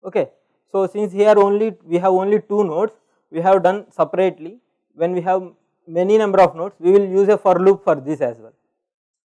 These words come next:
Okay. Now, we, we have imposed the boundary conditions also. Now, we are ready to take the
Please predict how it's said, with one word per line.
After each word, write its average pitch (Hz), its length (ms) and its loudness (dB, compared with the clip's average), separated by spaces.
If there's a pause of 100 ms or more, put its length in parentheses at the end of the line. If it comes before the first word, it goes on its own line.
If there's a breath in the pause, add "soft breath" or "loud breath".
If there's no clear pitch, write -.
(800)
Okay. 180 260 -2 (1040)
Now, 208 400 0 (360)
we, 196 340 2
we 185 120 0
have 196 320 2
imposed 202 380 2
the 202 120 4
boundary 180 320 2
conditions 170 400 -6
also. 170 400 -10 (120)
Now, 175 120 -2
we 202 160 4
are 202 120 4
ready 165 300 -2
to 214 240 -10
take 190 240 -2
the 233 240 -4